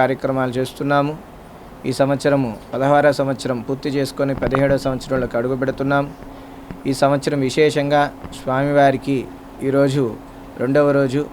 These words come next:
హనుమాన్ జన్మోత్సవ కార్యక్రమంలో భాగంగా స్వామివారికి వెయ్యి నూట ఎనిమిది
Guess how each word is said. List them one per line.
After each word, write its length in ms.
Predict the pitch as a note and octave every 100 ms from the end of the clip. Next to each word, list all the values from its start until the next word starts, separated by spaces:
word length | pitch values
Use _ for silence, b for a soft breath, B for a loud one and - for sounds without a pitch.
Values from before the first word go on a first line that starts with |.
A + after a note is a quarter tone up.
| -
హనుమాన్ 320 | B2+ C#3+ C#3+ C3
జన్మోత్సవ 440 | C3+ C#3 C3+ C3 C3
కార్యక్రమంలో 500 | C3 C3 C3 B2+ B2 A#2+
భాగంగా 380 | C3 C3+ C3+ C#3+ D3 - B B - -
స్వామివారికి 680 | C3 C#3 C#3+ C#3+ C3+ B2+ A2+ - - - - B2
వెయ్యి 260 | C3+ D3+ D3
నూట 180 | C#3 B2 C3
ఎనిమిది 320 | C3 A#2+